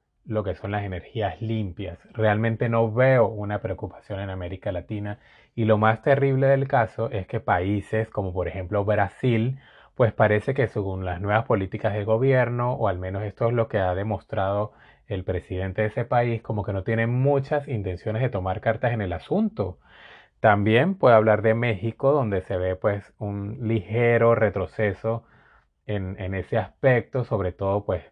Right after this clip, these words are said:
viendo las tenues declaraciones de, del señor Andrés Manuel López Obrador, eh, sobre este punto. Ve-, veo que falta mucho por hacer, por ejemplo, en Chile,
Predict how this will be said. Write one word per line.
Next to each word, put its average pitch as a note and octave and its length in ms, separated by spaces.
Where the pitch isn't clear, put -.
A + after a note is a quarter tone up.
viendo G#2 340
las G2 280
tenues A2 360
declaraciones G2+ 880
de, F#2 580
del F#2+ 260
señor F#2 340
Andrés G2 260
Manuel F#2+ 640
López G2+ 340
Obrador, F#2+ 600
eh, G2+ 220
sobre F#2+ 320
este G#2 260
punto. C3 680
Ve-, A2+ 240
veo G#2+ 180
que G#2+ 120
falta G2 300
mucho G#2+ 260
por G2 120
hacer, G#2+ 400
por G2+ 140
ejemplo, F#2 300
en F#2+ 160
Chile, A2+ 600